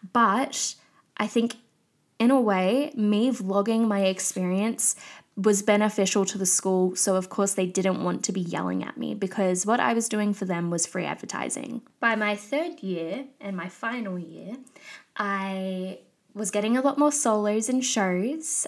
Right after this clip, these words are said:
I was getting lead parts in musical numbers. And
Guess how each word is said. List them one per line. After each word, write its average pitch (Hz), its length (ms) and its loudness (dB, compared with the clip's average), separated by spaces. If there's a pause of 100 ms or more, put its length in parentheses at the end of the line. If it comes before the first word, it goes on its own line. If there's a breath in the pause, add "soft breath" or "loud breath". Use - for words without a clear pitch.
(100)
I 190 300 0
was 185 260 0
getting 190 400 0
lead 185 300 -2
parts - 640 -2
in 185 340 0
musical 226 440 2
numbers. 226 680 2 (400 loud breath)
And 311 480 6